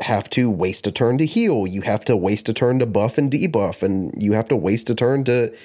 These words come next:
defend or attack. And I, I think that's kind of the charm of it, is, like, I actually have to sit there and be like, "Okay, what is my best possible option for this turn?" And I, I like that. I fuck with that a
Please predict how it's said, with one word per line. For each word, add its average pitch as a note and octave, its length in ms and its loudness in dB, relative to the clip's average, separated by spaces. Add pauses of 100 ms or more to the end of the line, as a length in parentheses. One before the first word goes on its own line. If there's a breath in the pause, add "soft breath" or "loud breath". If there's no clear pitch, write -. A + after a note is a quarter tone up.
(240 loud breath)
defend A#2 400 2
or C#3 120 2
attack. C#3 360 0
And G#2 120 2
I, F2 300 0
I G#2 60 2
think A2+ 240 0
that's A#2 160 0
kind A2+ 200 0
of G#2 80 0
the G2+ 40 2
charm A#2+ 320 0
of A2+ 120 0
it, G#2 100 0
is, F#2 160 -6
like, F2 220 0
I F#2 140 2
actually G#2+ 340 0
have A2 160 -2
to G2 80 -2
sit - 260 -4
there G2 220 2
and G2 100 0
be G2+ 80 2
like, F#2+ 220 0
"Okay, G2 400 0 (480 loud breath)
what G#2+ 440 -2
is A#2 200 2
my G#2+ 180 2
best G#2 380 -2
possible G2+ 480 0
option F#2 420 -2
for F#2 300 0
this D#2+ 240 -4
turn?" D2+ 320 -2 (420)
And A2+ 80 4
I, A2+ 60 2
I A#2+ 180 0
like B2+ 280 0
that. A1+ 260 -4
I G#2 80 2
fuck - 260 0
with E2 80 0
that D2 260 -2
a D2+ 60 -2